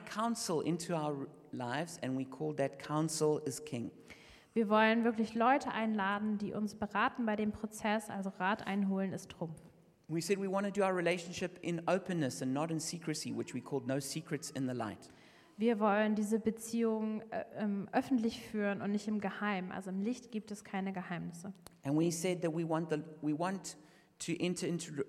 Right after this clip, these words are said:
Speaker 1: romance with the long-term goal of marriage, which we called not playing around.
Speaker 2: Und wir wollen in so eine Beziehung eintreten mit dem langfristigen Ziel der Heirat. Wir wollen keine Spielchen spielen.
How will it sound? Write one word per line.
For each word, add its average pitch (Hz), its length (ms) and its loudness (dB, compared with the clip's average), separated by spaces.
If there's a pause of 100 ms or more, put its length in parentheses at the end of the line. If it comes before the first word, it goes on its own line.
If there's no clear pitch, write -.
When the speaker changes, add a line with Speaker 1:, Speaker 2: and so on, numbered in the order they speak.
Speaker 1:
romance 151 460 4
with 147 160 -2
the 139 60 0
long-term 165 580 2
goal 135 260 6
of 127 120 -2
marriage, 117 500 -2
which - 260 -8
we 120 60 -6
called 120 300 -6
not 131 380 0
playing 123 480 -2 (440)
around. 113 520 -2 (580)
Speaker 2:
Und 208 320 4
wir 208 140 0
wollen 202 320 2 (120)
in 208 100 -2
so 202 60 -2
eine 208 140 2
Beziehung 240 420 -4
eintreten 226 480 -2
mit 208 140 0
dem 196 120 -4
langfristigen 233 840 -2
Ziel 214 380 -2
der 196 220 -4
Heirat. 208 440 -2
Wir 190 100 -6
wollen 190 220 -2
keine 196 300 -6
Spielchen 190 360 -12
spielen. - 300 -14